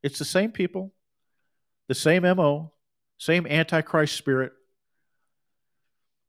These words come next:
And the church grovels around on its hands and knees, begging for forgiveness where, where none is, none will ever be forthcoming.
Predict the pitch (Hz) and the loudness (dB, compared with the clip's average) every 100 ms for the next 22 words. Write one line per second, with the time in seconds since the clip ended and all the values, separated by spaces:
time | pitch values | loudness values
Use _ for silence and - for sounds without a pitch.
0 | _ _ _ - 123 131 156 151 - - | _ _ _ -8 -6 -2 0 0 -4 -20
1 | 135 107 127 139 156 175 165 147 139 131 | -20 -6 2 6 6 4 2 2 2 0
2 | 127 127 123 - 143 147 151 135 127 123 | -2 -6 -4 -2 -2 -2 -4 -4 -4 -4
3 | - 117 131 139 151 139 156 139 139 117 | -8 -4 0 2 0 -6 -6 -6 -6 0
4 | 131 127 - 123 113 123 123 147 135 - | 0 0 -4 -6 -4 -4 0 0 0 -6
5 | 147 143 151 120 127 123 127 147 131 - | 0 0 2 0 0 -2 -4 -2 -4 -4
6 | 151 | -8